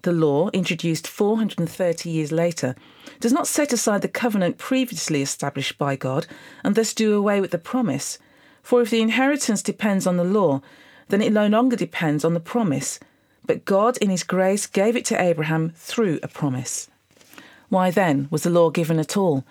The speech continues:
It was added because of the transgressions until the seed to whom the promise referred had come. The law was given through angels and entrusted to a mediator. A mediator, however, implies more than one party,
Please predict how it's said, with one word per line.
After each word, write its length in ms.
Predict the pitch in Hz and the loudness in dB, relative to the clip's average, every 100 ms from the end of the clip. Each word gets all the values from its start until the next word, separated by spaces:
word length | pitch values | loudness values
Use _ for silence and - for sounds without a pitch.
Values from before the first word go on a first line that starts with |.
| - _ _ _ _ - | -20 _ _ _ _ -4
It 80 | 208 | 0
was 160 | 214 - | 0 2
added 320 | 233 269 247 | 2 2 0
because 400 | 214 - 214 214 | -2 0 0 0
of 80 | 190 | -2
the 80 | |
transgressions 800 | 170 180 165 - 196 190 175 170 | -2 0 0 0 0 0 0 0
until 300 | 165 151 185 | 0 0 0
the 100 | 160 | 0
seed 500 | 156 - 254 190 139 - - - | 0 0 0 2 0 -4 -20 -8
to 100 | 165 | -6
whom 280 | 156 190 196 | 0 2 2
the 60 | |
promise 460 | 185 - 226 240 - | 0 0 2 2 0
referred 560 | 214 - 226 151 131 - | -2 -2 0 2 0 -4
had 160 | 143 | -10
come. 360 | - 180 143 135 - _ _ _ _ _ _ - | -6 -2 -2 -4 -10 _ _ _ _ _ _ -6
The 80 | 165 | -2
law 380 | 175 190 214 226 | 2 4 4 2
was 160 | 190 | -2
given 340 | - 190 208 226 | -2 0 0 0
through 220 | - 185 | -2 -2
angels 460 | 170 175 175 202 208 - - - | 0 0 0 0 -2 -8 -20 -6
and 100 | 175 | -2
entrusted 540 | 170 - 214 - 220 - | -2 0 -2 0 -2 0
to 120 | 196 | 0
a 60 | |
mediator. 680 | 185 185 165 139 131 - 123 - - - - | 2 0 0 -2 -2 -4 -6 -8 -20 -18 -4
A 80 | 180 | 2
mediator, 600 | 208 240 202 151 143 143 | 4 4 4 2 2 0
however, 360 | 147 139 139 | 0 0 0
implies 520 | 147 139 156 131 143 170 | 0 0 0 0 2 0
more 200 | 180 175 | 0 0
than 160 | 175 | 2
one 180 | 170 160 | 2 0
party, 560 | 175 185 175 - 156 | 0 -2 0 -2 -2